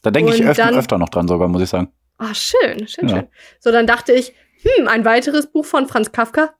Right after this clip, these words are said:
Speaker 2: Der Prozess, da kann ja nichts schiefgehen, oder?
Speaker 1: Der Prozess,
Speaker 2: Das
Speaker 1: der
Speaker 2: zieh
Speaker 1: klingt
Speaker 2: ich mir
Speaker 1: genauso.
Speaker 2: rein.
Speaker 1: Aber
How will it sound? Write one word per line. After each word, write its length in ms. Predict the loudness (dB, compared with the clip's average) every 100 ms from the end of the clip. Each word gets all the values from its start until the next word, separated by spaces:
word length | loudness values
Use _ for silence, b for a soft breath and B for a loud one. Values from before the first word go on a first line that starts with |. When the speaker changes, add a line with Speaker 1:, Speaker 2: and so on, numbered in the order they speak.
| _
Speaker 2:
Der 160 | 2 2
Prozess, 760 | -2 -4 -4 0 2 2 -2 -6
da 140 | -2 -2
kann 240 | 0 2
ja 80 | 4
nichts 240 | 4 2 0
schiefgehen, 460 | 0 2 2 4
oder? 200 | 4 2
Speaker 1:
Der 40 | 2
Prozess, 280 | 0 0 0
Speaker 2:
Das 100 | 0
Speaker 1:
der 80 | -2
Speaker 2:
zieh 60 | 2
Speaker 1:
klingt 180 | 4 4
Speaker 2:
ich 60 | 4
mir 60 |
Speaker 1:
genauso. 140 | 2 2
Speaker 2:
rein. 300 | 2 0 -2 -6 _ _
Speaker 1:
Aber 420 | 0 0 0 -4